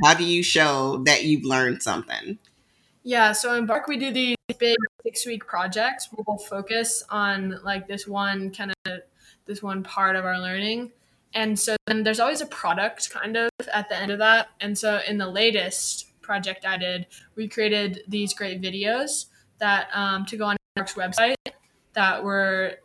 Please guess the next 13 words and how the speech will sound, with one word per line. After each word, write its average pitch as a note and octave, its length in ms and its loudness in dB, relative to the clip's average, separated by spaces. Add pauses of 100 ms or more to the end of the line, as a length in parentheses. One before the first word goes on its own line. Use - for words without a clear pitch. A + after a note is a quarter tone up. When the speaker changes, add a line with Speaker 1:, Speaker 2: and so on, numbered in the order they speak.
Speaker 2:
um, F#3+ 420 -2
accurately F#3+ 840 -2
representing F#3+ 760 -2
our F#3 400 0
focus G#3+ 360 -2
on G3 320 0
diversity, G3+ 460 -4
equity, F#3+ 340 -6
and F#3+ 80 -6
inclusion G3 440 -8 (100)
here G#3+ 100 -2
at A3 60 0
Embark. C4 300 0